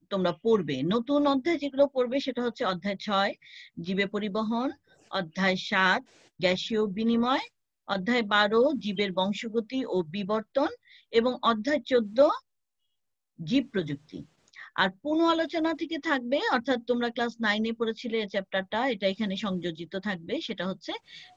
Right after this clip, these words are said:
চ্যাপ্টার দুই, অধ্যায় দুই জীবকোষ ও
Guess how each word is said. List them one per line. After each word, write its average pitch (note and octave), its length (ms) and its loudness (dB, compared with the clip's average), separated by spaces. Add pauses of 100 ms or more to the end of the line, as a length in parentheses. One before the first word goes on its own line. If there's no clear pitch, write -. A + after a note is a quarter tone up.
(560)
চ্যাপ্টার G#3+ 380 0
দুই, F3+ 420 -2
অধ্যায় F#3 320 0
দুই A3 280 -4 (160)
জীবকোষ A#3 720 -4
ও A#3 140 4